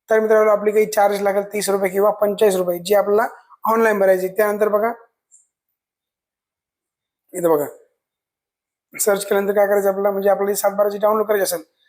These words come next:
त्यामध्ये सर्च केल्यानंतर इथं बघा काय दिलेलं आहे, इथं बघा व्ह्यू आपण मध्ये फ्रीमध्ये करू शकतो, पण डाउनलोड जर करायचं असेल आपल्याला तर आपल्याला, अ, पेमेंट जे आहे म्हणजे किती बघा तीस रुपये जे आहे आपले, अ, पेमेंट आपल्याला लागणार आहे. तर आपल्याला काय करायचं आहे,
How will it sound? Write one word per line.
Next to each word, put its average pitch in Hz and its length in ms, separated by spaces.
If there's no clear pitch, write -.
त्यामध्ये 202 260
सर्च 208 240
केल्यानंतर 202 300
इथं 185 80
बघा 180 140
काय 190 120
दिलेलं 190 260
आहे, 185 80
इथं 175 100
बघा 156 160
व्ह्यू - 400
आपण 214 260
मध्ये 226 220
फ्रीमध्ये 233 360
करू 220 140
शकतो, 190 160
पण 202 160
डाउनलोड 208 400
जर 233 100
करायचं 220 240
असेल 202 120
आपल्याला 190 300
तर 190 60
आपल्याला, 202 380
अ, 175 180
पेमेंट 202 460
जे 208 80
आहे 185 100
म्हणजे 180 180
किती 185 220
बघा 190 240
तीस 226 300
रुपये 220 220
जे 208 80
आहे 196 140
आपले, 220 140
अ, 175 40
पेमेंट 202 200
आपल्याला 196 160
लागणार 208 220
आहे. 185 100
तर 196 60
आपल्याला 202 260
काय 202 80
करायचं 208 220
आहे, - 260